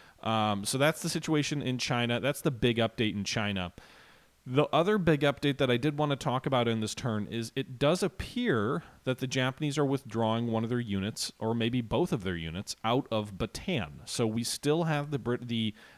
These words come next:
the, um, the American forces and the Filipino forces in Bataan. Uh, they have not been really hurt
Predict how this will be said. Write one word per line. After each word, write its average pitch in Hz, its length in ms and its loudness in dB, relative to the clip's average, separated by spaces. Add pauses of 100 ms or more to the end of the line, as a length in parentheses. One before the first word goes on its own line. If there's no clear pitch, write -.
(100)
the, 110 340 2
um, 92 460 -4
the 101 340 -4
American 120 540 -2
forces 127 480 -2
and 110 100 -4
the 113 40 -4
Filipino 117 440 -2
forces 113 400 -4
in 107 220 -4
Bataan. 95 500 -6 (380)
Uh, 98 280 0
they 107 160 -2
have 110 140 -2
not 107 260 -2
been 131 140 0
really 110 220 0
hurt 113 260 -2